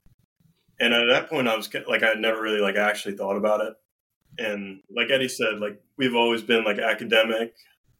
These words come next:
and I've always kinda looked up to these two. So usually I like to do whatever they do. So I'd say that definitely influenced my decision. But,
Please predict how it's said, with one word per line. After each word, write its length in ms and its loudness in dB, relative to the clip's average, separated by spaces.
and 260 2
I've 140 4
always 240 4
kinda 180 0
looked 220 -2
up 140 0
to 100 -12
these 260 -6
two. 300 -2
So 120 -14
usually 360 2
I 60 6
like 180 2
to 100 -12
do 140 0
whatever 260 0
they 180 2
do. 300 -2
So 180 -8
I'd 120 -4
say 120 -4
that 280 2
definitely 340 -2
influenced 480 -6
my 300 0
decision. 640 -6
But, 400 0